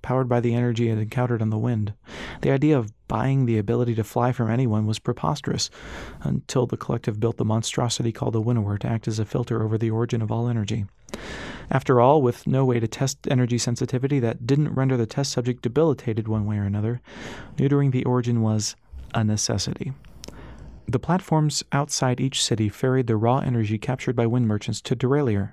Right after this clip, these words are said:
to keep up with fuel production. The Collective's stated goal was to reduce the level of energy to a livable quantity so man could return to the ground without fear of exploding, which was all well and good until the process began choking the cities that ran off scoop engines. But luckily for Atmo,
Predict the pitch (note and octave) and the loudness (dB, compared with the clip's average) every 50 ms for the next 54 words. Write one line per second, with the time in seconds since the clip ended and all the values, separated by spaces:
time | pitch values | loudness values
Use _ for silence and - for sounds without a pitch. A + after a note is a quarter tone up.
0 | _ _ - - - - C3 - C3+ B2 - B2+ - - - C3+ B2 - - - | _ _ -10 -6 -2 -2 0 0 0 0 -2 -4 -4 0 -2 -2 0 0 -2 -2
1 | G#2 G#2 - - - - - - _ _ - - - - - - - - - - | -2 -4 -2 -4 -4 -4 -4 -6 _ _ -18 -14 -12 -10 -10 -10 -10 -10 -12 -12
2 | - - B2+ - D3 D3+ D#3+ - D#3+ C#3 - - - F#3+ G#3 F#3 C#3+ A#2 - A2+ | -4 -4 -2 2 2 0 2 0 -2 -2 -2 0 2 2 4 4 2 2 2 4
3 | A2+ A#2 - - B2 - - C3 B2+ C#3 C3+ C#3+ D#3+ D#3 - - C3 C3 C3 C3 | 4 4 4 2 0 0 0 0 0 0 2 0 0 0 0 0 0 2 2 2
4 | C3 B2+ - - B2+ B2 B2 - B2 A#2+ - - A#2 A2 A2+ B2+ C#3+ C#3+ D3+ C#3+ | 0 0 0 0 2 2 2 2 0 0 0 0 0 2 2 2 2 0 2 2
5 | D3 C#3 - - D3+ D#3 C#3 - - G#2+ - - - - - - - - - B2 | 2 0 2 0 -2 -2 0 -2 -4 -6 -4 -6 -6 -8 -6 -4 -2 0 2 2
6 | B2+ C#3 C#3 - C3+ B2 A#2+ B2 - C#3+ D3 D3 D3 - - B2 B2 A#2+ B2+ C3 | 2 2 2 0 0 0 0 -2 0 0 0 0 0 -2 -2 0 2 2 2 2
7 | A#2+ A#2 A#2+ B2 - - - - C3+ B2 A#2+ A#2+ - - - - - - - - | 2 2 0 0 -2 -2 -4 -2 -2 -2 -2 -2 -4 -4 -6 -4 -4 -4 -2 -2
8 | - - - - - - - - - - - - - - - - - A3 A3+ - | -4 -4 -6 -8 -16 -16 -14 -12 -12 -12 -12 -12 -14 -16 -8 -2 0 0 0 0
9 | - - - C3+ D3+ D#3 D3+ - A#2+ C3 C3+ B2+ B2 A#2 A2+ A2 A2 A2+ - B2+ | -4 -2 2 2 2 2 2 2 2 2 2 2 2 2 2 2 0 2 4 4
10 | C3+ C3 C#3 C#3 C#3+ - C3 C3 - B2+ A2+ A2+ A2 - A#2+ A#2 A2+ - A#2 - | 6 6 4 4 2 0 -2 0 0 0 0 0 0 0 0 0 0 -2 -4 -4
11 | - B2+ A2 A#2+ A2+ A2 - - A#2 G#2+ - A#2 A2 G#2+ - - B2 A#2+ A#2 A2 | -4 -4 -2 0 -2 -2 0 0 -2 -2 0 -2 -2 0 0 0 0 0 0 0
12 | - A#2 - A2+ A#2 A2+ A2 A2 G#2+ - - - D3 C#3 - G#2+ G#2+ - - - | 0 -2 -2 0 0 0 0 0 -2 -4 -2 -2 -2 0 0 -4 -4 -4 -6 -6
13 | - - - - - - - - - - - - - - - - B2 C#3+ E3+ E3+ | -6 -6 -8 -10 -16 -18 -16 -14 -14 -14 -14 -14 -14 -14 -6 -2 0 0 0 -2
14 | - - A#2 A#2 B2+ - D3 D#3+ F3 D#3+ - G3+ A3+ C4+ - C3 B2+ C3+ D#3 F3 | -4 -2 0 0 2 2 4 4 4 6 6 4 4 4 2 2 2 2 2 2
15 | F3 | 0